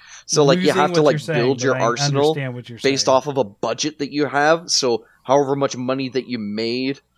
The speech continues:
Speaker 1: on a mission, and then you, like, subtract, like, the cost of, like, repairs, stuff like that. Oh, okay. Well, I mean, it'll come up in the recording.
Speaker 2: Wow.
Speaker 1: I'm sure it'll be fine.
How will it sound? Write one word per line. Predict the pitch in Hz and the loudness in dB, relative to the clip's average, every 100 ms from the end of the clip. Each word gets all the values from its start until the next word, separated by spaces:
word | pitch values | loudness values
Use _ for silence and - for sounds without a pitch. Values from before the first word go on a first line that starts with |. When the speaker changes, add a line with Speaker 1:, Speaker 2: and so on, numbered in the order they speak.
| _ - | _ -6
Speaker 1:
on | 123 | -4
a | |
mission, | 113 123 - 147 139 139 139 135 _ _ _ _ | -2 -4 -2 0 0 0 -4 -10 _ _ _ _
and | 113 | -6
then | 120 117 | -4 -4
you, | 113 | 0
like, | 110 101 | -2 -2
subtract, | - 101 - 120 110 - | -6 -6 -2 -2 -2 -2
like, | 120 | -4
the | - | -4
cost | 107 - 113 113 139 | -8 -2 -2 0 -2
of, | 110 | -4
like, | 113 - | -4 -6
repairs, | 104 - 113 117 123 135 135 - _ _ - | -12 -6 -2 0 0 -2 -4 -8 _ _ -8
stuff | - 135 139 | -4 -2 0
like | 131 | 0
that. | 131 131 139 _ _ _ _ _ _ _ _ _ _ _ _ _ _ _ _ _ _ _ _ _ _ _ _ _ _ _ _ _ _ _ _ - - | 2 0 0 _ _ _ _ _ _ _ _ _ _ _ _ _ _ _ _ _ _ _ _ _ _ _ _ _ _ _ _ _ _ _ _ -14 0
Oh, | 143 147 127 110 | 4 4 4 2
okay. | 123 120 98 - | -2 -2 -6 -4
Well, | 139 | -2
I | 127 | 0
mean, | 127 120 110 | -2 -6 -10
it'll | - 143 226 381 539 - 508 539 | -18 -16 -14 -12 -10 0 2 2
come | - 165 | 2 -2
up | 143 - | -2 -4
in | |
the | 113 | -8
recording. | 82 - 76 90 | -10 -10 -8 -6
Speaker 2:
Wow. | 120 113 101 | -6 -8 -8
Speaker 1:
I'm | 160 | -6
sure | - - | -6 -6
it'll | - - | -12 -16
be | - - | -20 -16
fine. | 65 - | -14 -14